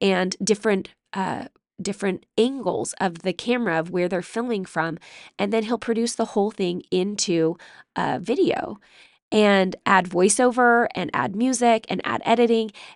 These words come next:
And the video game itself has become a medium for really creative video production in a way that I didn't ever even know was possible. Some other benefits are, of course, educational content, um, teaching different subjects. I know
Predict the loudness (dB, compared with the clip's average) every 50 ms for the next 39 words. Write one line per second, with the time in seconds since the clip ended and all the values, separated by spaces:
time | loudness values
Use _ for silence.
0 | _ _ 0 2 2 2 0 0 -2 -8 -14 _ _ _ _ _ _ _ _ -4
1 | -2 -2 2 2 2 2 2 2 2 2 2 2 2 0 0 -2 -2 0 0 0
2 | 0 0 -2 -4 -4 -4 -6 -6 -4 -4 -2 -2 -2 -2 -2 -2 -2 -2 -2 -2
3 | -2 -2 -2 -2 -4 -6 -10 -14 -10 _ -2 -2 0 0 -2 -4 -6 -12 _ _
4 | _ _ _ _ _ _ _ _ 0 4 4 6 6 4 2 0 -2 -2 -2 -2
5 | -2 -4 -4 -2 -2 -2 -2 -2 -2 -4 -4 -4 -4 -4 -6 -6 -4 -4 -4 -2
6 | -2 -2 -2 -2 -2 -4 -6 -4 -4 -4 -2 -2 -4 -6 -8 -14 _ _ _ _
7 | _ -8 -8 -8 -6 -6 -8 -6 -6 -6 -6 -6 -6 -6 -6 -6 -6 -6 -8 -10
8 | -10 -12 -12 -12 -12 -12 -12 -12 -14 -14 _ _ _ _ _ _ _ _ _ _
9 | _ -4 -2 0 0 2 2 2 2 2 2 2 0 -2 -2 -4 -4 -4 -6 -4
10 | -4 -2 -2 -2 -4 -4 -8 -8 -6 -6 -6 -6 -6 -8 -8 -8 -6 -6 -6 -4
11 | -2 -4 -4 -4 -4 -4 -4 -4 -4 -4 -4 -2 -2 -4 -4 -8 -12 -14 -12 -10
12 | -10 -10 -10 -10 -8 -6 -6 -4 -4 -4 -4 -4 -6 -6 -6 -8 -6 -4 -2 -2
13 | -2 0 0 0 0 0 0 -2 -8 -8 -6 -4 -2 0 0 0 -2 -2 -6